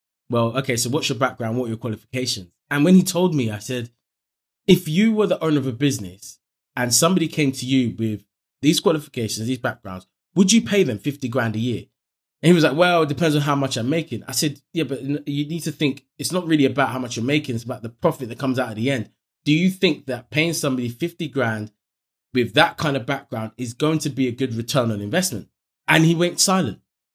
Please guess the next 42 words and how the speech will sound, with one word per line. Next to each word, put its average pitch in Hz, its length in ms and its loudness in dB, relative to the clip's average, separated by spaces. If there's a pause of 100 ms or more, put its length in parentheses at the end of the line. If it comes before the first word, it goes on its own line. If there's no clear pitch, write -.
(480)
And 156 100 2
so 180 120 6
that's 202 200 4
why 202 120 2
self-awareness 170 680 2
is 143 100 -4
so 151 120 0
important. 147 400 0
I'm 220 140 4
not 254 180 4
saying 190 320 0
he's 143 220 -4
not 151 180 -6
worth 160 220 -2
fifty 143 240 -4
grand. 123 400 -4
Look, 151 240 -4
to 139 80 -4
be 131 120 0
honest, 185 240 -2
he's 160 220 -6 (160)
probably 170 220 2
worth 147 300 0
a 127 80 -10
lot 139 300 2
more 135 180 0
than 104 180 -6
that. 87 200 -14
Like, 120 240 -8
he, 151 320 2 (160)
in 143 140 0
terms 151 320 4
of 123 180 -2 (300)
internal 139 520 4
value, 113 460 0 (320)
in 127 100 -2
terms 156 280 2
of 123 180 0 (180)
where 143 240 2
he 151 160 -2
could - 320 -2
be 131 420 -2